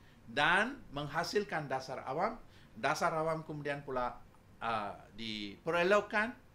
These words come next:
terutamanya jika ada orang yang tak puas hati. Dan kalau ramai yang tak puas hati, jadi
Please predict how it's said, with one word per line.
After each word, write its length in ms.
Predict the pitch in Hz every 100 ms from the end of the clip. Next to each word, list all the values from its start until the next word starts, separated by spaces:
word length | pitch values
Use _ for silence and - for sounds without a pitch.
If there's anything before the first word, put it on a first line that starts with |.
| - - - -
terutamanya 640 | 123 120 151 143 147 160 151 - - -
jika 440 | 123 - 143 156 160 - - -
ada 480 | 117 123 131 131 -
orang 240 | 120 123 123
yang 160 | 117 120
tak 160 | 120
puas 240 | 156 180 185
hati. 360 | 175 185 113 - - - -
Dan 240 | - 117 110 - -
kalau 240 | 123 127
ramai 400 | 117 147 196 220
yang 160 | 196 175
tak 160 | 160
puas 240 | 156 160 185
hati, 320 | 175 202 240 - - -
jadi 320 | - 117 135